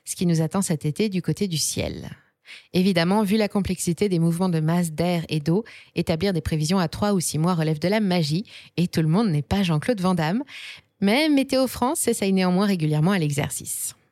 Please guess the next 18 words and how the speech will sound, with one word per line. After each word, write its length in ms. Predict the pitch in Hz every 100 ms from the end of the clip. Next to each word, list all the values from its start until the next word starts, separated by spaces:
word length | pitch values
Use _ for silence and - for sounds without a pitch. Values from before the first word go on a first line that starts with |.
| _
Pour 100 | 139
l'Europe 220 | 160 196
du 140 | 185 165
Nord, 180 | 185
la 120 | 202 160
mission 220 | 160 226
est 140 | 202
impossible, 500 | 247 247 226 269 262 -
le 120 | 208
climat 320 | 220 233 247
est 40 | 262
trop 160 | - 262
instable 520 | 175 - 151 151 156 -
et 160 | 160
aucun 220 | 160 175
scénario 440 | 165 156 143 151 170
n'est 120 | 170
privilégié. 720 | - 156 165 151 139 - -